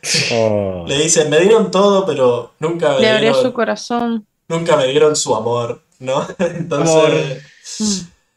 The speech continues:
Speaker 2: eh, le dice Zuko, "Mirá, la verdad que, que no da que hablemos de esto, sé que sufriste mucho, pero hay que buscar a Aang", y dice, "No, una cagada el viaje".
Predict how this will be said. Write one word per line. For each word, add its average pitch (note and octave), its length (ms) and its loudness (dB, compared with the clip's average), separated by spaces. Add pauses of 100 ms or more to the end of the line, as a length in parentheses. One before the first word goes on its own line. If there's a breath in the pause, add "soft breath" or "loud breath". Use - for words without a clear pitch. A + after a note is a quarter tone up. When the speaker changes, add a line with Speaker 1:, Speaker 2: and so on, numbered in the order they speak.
(120)
Speaker 2:
eh, G2+ 720 0 (540)
le B2 180 -2
dice B2 480 -2
Zuko, B2+ 240 -6
"Mirá, A2+ 260 -2
la G2+ 120 -6
verdad G2 260 -8
que, G#2+ 260 -8 (180)
que A2 140 -12
no A#2+ 180 -2
da C#3 280 2
que A#2+ 60 -4
hablemos B2 280 -6
de D3 100 -2
esto, D3 200 -6
sé C#3 100 -4
que C3+ 80 -6
sufriste C#3+ 360 -6
mucho, C#3+ 260 -4
pero A#2 100 -6
hay A#2 60 -6
que A#2+ 80 -12
buscar B2+ 260 -8
a C3 220 -2
Aang", C#3+ 120 -6
y B2 80 -8
dice, A#2 280 -6
"No, G2+ 340 -10 (140)
una A#2 140 -8
cagada A#2 420 -4
el A2 100 -10
viaje". A#2 500 -6